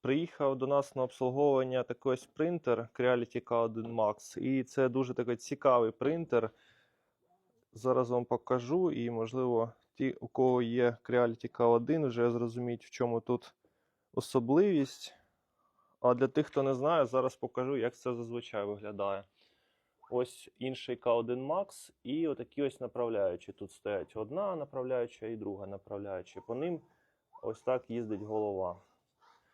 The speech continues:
А тут замість цих направляючих поставили вже ось таку от рейку.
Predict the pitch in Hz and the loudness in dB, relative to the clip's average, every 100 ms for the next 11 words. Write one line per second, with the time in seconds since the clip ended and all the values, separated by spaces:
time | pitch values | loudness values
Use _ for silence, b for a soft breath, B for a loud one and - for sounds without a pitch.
0 | b b _ _ _ _ - 120 - - | b b _ _ _ _ -2 -2 -2 -2
1 | 233 262 - B B B B B B 120 | 0 0 -4 B B B B B B -10
2 | 113 156 165 147 - 151 147 139 - 127 | 0 2 2 -2 -2 -2 -2 -4 2 2
3 | 139 196 180 - 123 - 120 - 156 160 | 6 4 4 -2 -4 -4 -4 4 6 6
4 | 135 123 113 123 139 127 - 123 - 131 | 4 0 -2 0 2 0 -4 -6 -2 0
5 | - 107 95 87 - 101 | 2 2 4 0 -4 -10